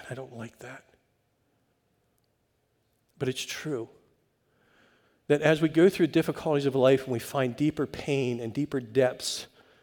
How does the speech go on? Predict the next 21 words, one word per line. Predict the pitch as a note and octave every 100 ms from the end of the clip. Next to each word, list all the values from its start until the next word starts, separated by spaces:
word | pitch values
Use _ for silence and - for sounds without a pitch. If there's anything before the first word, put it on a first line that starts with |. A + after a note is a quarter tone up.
| _ -
of | A2+ -
hurt | - - E3+ A#2 -
and | B2+ A#2+
of | A#2
loss | C3 C#3 A#2+ A#2+ -
and | A#2
of | A2
loneliness, | C3 C3+ B2+ A2+ B2 - - _ - _ _ _ _ _ _ _ _ _ -
that | C3+ C3+
there's | D3
this | C3+ -
opportunity | C#3 E3 - D#3 D3
for | A#2+ C3
us | C3 -
to | -
grow | A#2 C3 B2
deeper | A#2 C#3 C#3+ C3+
in | B2+
intimacy | B2 A#2+ B2 B2+
with | A#2 G#2+
God. | A#2 G#2+ -